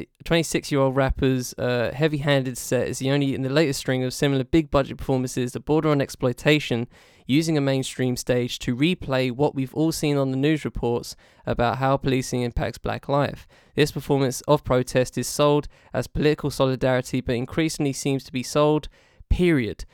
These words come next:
a means of generating profits and clout for artists, personalities, or corporations, while doing little for those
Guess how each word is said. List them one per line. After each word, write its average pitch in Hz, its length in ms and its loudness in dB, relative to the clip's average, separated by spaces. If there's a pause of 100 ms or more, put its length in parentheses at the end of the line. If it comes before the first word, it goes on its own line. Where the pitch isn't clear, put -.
(240)
a 123 140 2
means 143 440 2
of 135 240 -4
generating 147 540 0
profits 135 500 0
and 127 340 -8
clout 160 340 0
for - 160 -4
artists, 135 460 0
personalities, 135 880 -2
or 123 100 -4
corporations, 135 920 0 (360)
while 135 200 2
doing 135 300 2
little 139 420 2
for 135 160 0
those 131 480 2